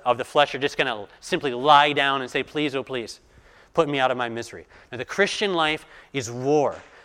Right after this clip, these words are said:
But in the battle, there is someone greater than us who is always with us, who is in us, who is leading us into battle. Who is that? It is the Spirit of God. And what is God's Spirit leading God's sons to do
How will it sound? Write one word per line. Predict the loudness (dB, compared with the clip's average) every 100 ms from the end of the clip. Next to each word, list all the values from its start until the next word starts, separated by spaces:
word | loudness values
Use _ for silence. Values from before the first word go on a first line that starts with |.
| _
But | -4 0
in | 0 2 2
the | 0
battle, | 0 2 2 2 0
there | 2 2
is | 0 -4
someone | -4 -2 -2 -2 -4 -10 -12
greater | -4 2 2 4 2
than | 2 0
us | -2 -4 -4
who | 0
is | 0 -2 2
always | 6 6 4 0 0
with | -2 -2
us, | -6 -10 -20 -6
who | 0 2
is | 2 0 -10 -2
in | 0 0
us, | -4 -4
who | 0
is | 0 0 -18 -10
leading | -6 -4 -2 0 0 2 0
us | -2 -6 -12 -14 -18 -8 0
into | 2 2 0 0 0 2
battle. | 2 4 2 -2 -14 _ _ _ _ _ _ _ _ -10 0
Who | 2
is | 4
that? | 2
It | 2
is | -2
the | -4
Spirit | -8 2 4 6
of | 4
God. | 4 4 2 -4 -16 -8
And | -2
what | 2 2
is | 2
God's | 2 2 0
Spirit | 0 2 2
leading | 0 -2 0
God's | 0 0
sons | -4 -6 -8
to | -6
do | -2 -2